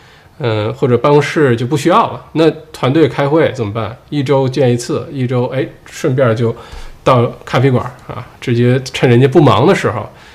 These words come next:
嗯，下午啊，或者是平时，对吧？然后就把团队的会也开了，吃的也有了，喝的也有了，多开心啊！位置也非常方便。这就是这个 Flavie Cafe 二点零哈，第二次来给大家投放的锦鲤包，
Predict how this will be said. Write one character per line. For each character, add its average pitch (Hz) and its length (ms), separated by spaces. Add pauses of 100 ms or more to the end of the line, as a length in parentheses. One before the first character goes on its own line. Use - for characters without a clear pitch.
(260)
嗯， 120 180
下 131 260
午 110 160
啊， 110 180
或 113 160
者 107 140
是 110 280
平 123 200
时， 123 400
对 147 80
吧？ 139 140 (560)
然 170 160
后 214 40
就 208 120
把 165 80 (320)
团 151 160
队 170 100
的 160 60
会 185 160
也 127 100
开 135 260
了， 123 100
吃 156 260
的 156 40
也 139 140
有 117 160
了， 113 140
喝 139 260
的 135 60
也 131 80
有 123 120 (100)
了， 165 200
多 147 100
开 131 200
心 - 200 (120)
啊！ - 160 (320)
位 170 180
置 127 140
也 127 80
非 135 120
常 123 140
方 131 240
便。 123 160 (1300)
这 196 100
就 190 60
是 170 560
这 156 180
个 127 380
Flavie 165 320
Cafe 147 440
二 202 160
点 127 160
零 107 200
哈， 117 120
第 226 160
二 226 160
次 - 260
来 107 280
给 117 240
大 113 160
家 113 160
投 120 180
放 120 220
的 113 80
锦 120 180
鲤 117 120
包， 110 360